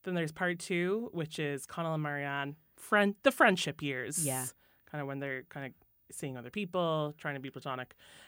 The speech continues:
Speaker 1: And then part three is Connell and Marianne, their late romance. So I'm gonna approach it through
Speaker 2: Mm-hmm.
Speaker 1: these three sections. But this is my secret normal people theory that I'm proposing to you.
Speaker 2: Okay.
Speaker 1: I see these three sections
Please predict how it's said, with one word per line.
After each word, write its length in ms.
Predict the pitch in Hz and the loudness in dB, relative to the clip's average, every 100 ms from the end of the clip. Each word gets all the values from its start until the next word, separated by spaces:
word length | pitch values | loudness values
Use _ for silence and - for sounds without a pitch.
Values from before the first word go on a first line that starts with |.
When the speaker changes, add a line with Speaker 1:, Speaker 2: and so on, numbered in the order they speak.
| - | -8
Speaker 1:
And 200 | 151 156 | -2 0
then 300 | 151 143 147 | 0 0 -2
part 280 | - 143 131 | -2 -4 -4
three 280 | - 139 135 | -6 -6 -6
is 140 | - | -8
Connell 240 | - 139 | -8 -8
and 100 | 127 | -8
Marianne, 500 | 127 123 131 131 - - | -6 -6 -8 -10 -12 -12
their 140 | 110 | -12
late 180 | 107 95 - | -10 -12 -12
romance. 640 | 95 90 82 156 - - | -14 -12 -14 -14 -16 -16
So 120 | - | -12
I'm 60 | 151 | -8
gonna 140 | 160 | -6
approach 400 | 190 - 147 139 | -6 -6 -6 -6
it 180 | - 110 - | -12 -12 -8
through 140 | 151 | -6
Speaker 2:
Mm-hmm. 60 | 147 | -4
Speaker 1:
these 200 | 139 135 | -6 -8
three 160 | - 135 | -12 -12
sections. 600 | 127 127 - - 117 - _ | -12 -12 -14 -18 -18 -20 _
But 440 | 185 131 - - - _ - | -6 -4 -6 -14 -18 _ -6
this 200 | 170 190 | -4 -4
is 140 | 170 | -2
my 400 | 165 139 135 135 - _ _ _ | -2 -2 -4 -6 -10 _ _ _
secret 420 | - 147 147 135 | -6 -6 -4 -6
normal 240 | 139 135 | -6 -6
people 260 | 135 139 - | -6 -10 -10
theory 380 | - 139 131 - | -12 -12 -12 -12
that 120 | 139 | -10
I'm 80 | 123 | -12
proposing 420 | 131 - 123 117 | -10 -10 -10 -12
to 140 | 127 101 | -12 -12
you. 180 | 76 - - | -12 -12 -10
Speaker 2:
Okay. 300 | 170 151 131 - - - _ | -4 -4 -4 -12 -20 -20 _
Speaker 1:
I 220 | - 175 214 | -2 0 0
see 240 | - 254 | 0 -4
these 340 | 208 160 151 | -2 -2 -2
three 260 | 147 - 147 | -4 -8 -8
sections 880 | - 139 - - 127 - - - | -6 -8 -8 -12 -12 -12 -10 -12